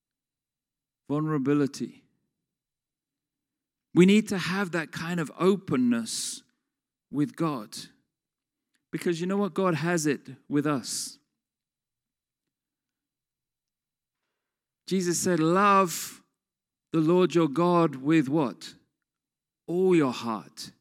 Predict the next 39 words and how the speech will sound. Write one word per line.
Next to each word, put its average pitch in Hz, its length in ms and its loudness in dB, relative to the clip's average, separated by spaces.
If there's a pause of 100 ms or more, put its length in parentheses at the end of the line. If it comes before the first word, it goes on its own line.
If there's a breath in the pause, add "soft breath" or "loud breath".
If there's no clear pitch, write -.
(720)
with 135 220 0 (180)
all 202 360 6
your 165 180 6
soul, 151 480 0
and 143 100 2
with 143 140 0
all 160 140 2
your 147 100 0
mind. 139 200 -2 (180 loud breath)
Basically, 185 460 2
it's 151 100 -4
saying 175 400 0 (240 soft breath)
all 196 160 4
your 180 140 8
emotions, 196 760 2
all 180 180 10
your, 156 280 8 (400 loud breath)
all 185 180 6
your, 151 380 6 (100)
your 135 260 4
will 226 560 8
and, 143 360 0
and 135 180 0
your, 127 260 2 (840)
your 131 140 -2
attitude, 196 640 4
all 180 140 8
with 175 220 6
your, 156 200 4 (160)
with 160 180 6
your 170 160 10
rational 190 540 4
thinking. 175 580 0 (160 loud breath)
Basically, 214 380 2
with 185 140 4
everything 220 720 -4
that 202 160 -6
you 180 220 -4
are, 151 520 -6